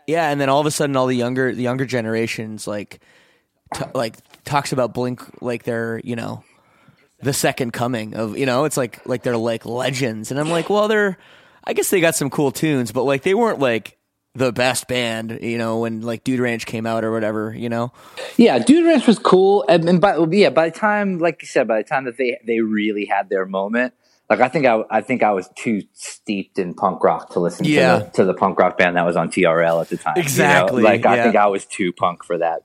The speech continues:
Speaker 2: at that, at that point.
Speaker 1: <laughs>
Speaker 2: I think I miss, I think people our age kinda missed the boat on it, maybe.
Speaker 1: Maybe. Oh, I remember they played at a tour. I'm sure it came to New York. It was, like, a, a huge amphitheater tour, and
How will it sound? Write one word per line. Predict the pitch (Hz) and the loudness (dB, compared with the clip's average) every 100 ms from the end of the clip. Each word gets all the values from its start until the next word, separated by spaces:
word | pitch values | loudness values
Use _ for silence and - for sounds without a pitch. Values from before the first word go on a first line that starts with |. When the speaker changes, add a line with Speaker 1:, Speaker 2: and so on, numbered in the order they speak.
| _ | _
Speaker 2:
at | 90 | -10
that, | 85 80 123 110 | -4 -4 -4 -6
at | 87 | -2
that | 185 160 | -2 0
point. | 165 151 151 | -2 -2 -4
Speaker 1:
<laughs> | - 156 - 143 143 120 | -6 -6 -6 -8 -2 0
Speaker 2:
I | 117 | 2
think | 139 | 2
I | 120 | 2
miss, | 110 104 127 | 2 0 0
I | 117 | 0
think | 131 113 | 0 0
people | 135 110 104 | 0 2 2
our | 101 98 | 2 2
age | 95 90 | 0 -4
kinda | - 95 | -6 -6
missed | 90 87 | -4 -8
the | - | -8
boat | 76 87 85 | -4 -2 -2
on | 85 85 | -4 -6
it, | 80 | -12
maybe. | 80 90 - - _ - | -10 -10 -10 -16 _ -6
Speaker 1:
Maybe. | 131 131 127 120 | -2 0 0 2
Oh, | 151 | 2
I | 160 | 2
remember | 165 160 | 0 0
they | 151 | -2
played | 139 143 135 139 123 | -2 -2 0 0 -2
at | |
a | |
tour. | 117 139 127 123 117 - - | -2 -2 0 0 -2 -6 -8
I'm | 120 | -8
sure | - 131 | -4 -4
it | 107 | -4
came | 113 104 | -6 -6
to | |
New | 101 | -4
York. | 101 107 107 - | -4 -2 -4 -8
It | |
was, | 113 | -8
like, | 110 | -6
a, | 104 - _ _ - | -6 -8 _ _ -8
a | |
huge | 101 - 117 113 - | -8 -4 -4 -4 -4
amphitheater | 120 107 - 123 113 | -8 -10 -8 -6 -4
tour, | 101 113 107 | -4 -4 -4
and | 90 107 | -4 -6